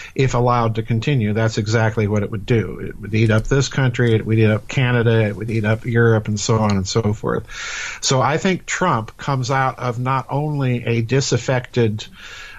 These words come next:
kind of, uh, mafia connection with the casino industry and what was beginning to happen under Obamacare. But I think he's also coming out of a faction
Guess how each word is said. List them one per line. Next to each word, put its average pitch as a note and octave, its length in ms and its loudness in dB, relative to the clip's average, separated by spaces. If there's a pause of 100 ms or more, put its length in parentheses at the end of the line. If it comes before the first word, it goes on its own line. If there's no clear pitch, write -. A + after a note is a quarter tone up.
(120)
kind C3 300 2
of, A2 300 0
uh, G#2+ 440 -2
mafia A#2+ 640 2
connection A2 560 -4
with A2 160 -2
the G#2 80 -6
casino A#2 580 2
industry G#2+ 800 2
and G#2 480 2 (440)
what B2 160 4
was A2 180 2
beginning A#2+ 460 4
to A2+ 60 4
happen A#2+ 440 0
under A2+ 300 0
Obamacare. A2+ 680 0
But A2 120 0
I A2+ 80 2
think C#3+ 200 -2
he's A2+ 220 0
also B2 340 2
coming A2 440 -2
out A2 180 2
of G#2+ 140 0
a G#2+ 80 2
faction A2 640 -2